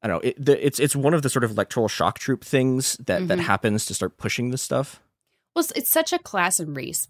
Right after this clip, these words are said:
Speaker 2: based thing. And this is
Speaker 1: Yeah.
Speaker 2: why that, like, the pushing back against feminism stuff started being so popular among this particular group, I think, is you had this idea of, like, "Oh shit, this means that if our husbands leave us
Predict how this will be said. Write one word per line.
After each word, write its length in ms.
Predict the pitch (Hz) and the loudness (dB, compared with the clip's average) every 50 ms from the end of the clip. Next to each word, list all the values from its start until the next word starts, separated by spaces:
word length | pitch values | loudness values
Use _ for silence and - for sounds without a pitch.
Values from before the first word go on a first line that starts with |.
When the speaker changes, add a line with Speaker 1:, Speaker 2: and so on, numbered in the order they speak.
| _ - | _ -6
Speaker 2:
based 380 | 170 175 190 - - - - | -4 -4 -2 -4 -4 -6 -8
thing. 300 | - 214 202 196 196 190 | -8 -6 -6 -6 -6 -4
And 120 | 175 160 160 | -4 -4 -2
this 100 | 160 - | 0 2
is 60 | 131 | 4
Speaker 1:
Yeah. 140 | 123 - 82 | 4 4 4
Speaker 2:
why 200 | 147 147 147 160 | 2 0 0 0
that, 220 | 160 170 165 156 | -2 -4 -4 -4
like, 160 | 170 160 139 | -6 -6 -6
the 80 | - 151 | -8 -12
pushing 340 | - - 175 - - 156 160 | -12 -10 -8 -8 -8 -8 -8
back 240 | 135 127 131 139 160 | -8 -8 -10 -10 -10
against 300 | 156 156 147 139 - - | -12 -10 -10 -10 -10 -10
feminism 480 | 160 156 156 151 151 151 - 147 135 | -8 -8 -8 -8 -8 -8 -8 -10 -8
stuff 280 | - - 135 131 - - | -8 -8 -8 -8 -10 -12
started 520 | - - - 151 135 131 135 143 143 - | -12 -10 -8 -8 -10 -10 -12 -14 -16 -14
being 240 | - 135 123 127 120 | -14 -14 -14 -12 -12
so 160 | - - 127 | -12 -14 -14
popular 500 | - _ 160 170 165 170 156 147 143 135 | -12 _ -6 -6 -6 -6 -8 -10 -10 -8
among 360 | 135 131 123 127 127 127 123 - | -8 -10 -10 -10 -10 -12 -14 -14
this 180 | - 139 127 - | -12 -12 -10 -10
particular 520 | - - 156 - - 160 - - 156 147 | -10 -10 -12 -12 -12 -14 -16 -16 -16 -16
group, 480 | 139 - - 147 156 190 185 - - _ _ _ _ _ _ _ _ _ _ _ _ _ _ _ _ _ - | -16 -16 -16 -12 -8 -6 -6 -8 -8 _ _ _ _ _ _ _ _ _ _ _ _ _ _ _ _ _ -12
I 60 | 170 | -8
think, 260 | - 165 151 151 151 | -6 -6 -6 -6 -6
is 220 | 160 151 147 - | -8 -8 -6 -8
you 220 | - 165 175 165 156 | -6 -6 -6 -4 -2
had 400 | 151 156 151 147 147 147 156 - _ _ _ _ _ | -2 0 0 -2 -2 -4 -8 -14 _ _ _ _ _
this 160 | - 165 156 - | -8 -6 -4 -4
idea 380 | 160 156 147 160 156 156 151 | -4 -4 -4 -4 -4 -4 -4
of, 160 | - 143 143 | -4 -4 -4
like, 220 | 156 147 139 - _ _ _ _ _ _ _ _ _ _ _ _ _ - | -4 -6 -6 -6 _ _ _ _ _ _ _ _ _ _ _ _ _ -4
"Oh 60 | 190 185 | -4 -4
shit, 280 | 175 - 202 185 175 | -2 -2 -4 -4 -2
this 240 | - 170 160 - - | -4 -6 -6 -4 -4
means 240 | 180 175 180 185 180 | -2 -2 -2 -2 -2
that 120 | 175 165 | -4 -4
if 100 | 156 - | -4 -4
our 80 | 147 143 | -4 -4
husbands 480 | 147 151 143 - - 156 143 135 - | -2 -4 -4 -6 -6 -8 -10 -8 -8
leave 220 | 147 147 156 190 185 | -8 -6 -6 -4 -4
us 580 | 147 120 110 120 135 147 - - - - - | -4 -4 -4 -4 -4 -4 -2 -2 -2 -4 -6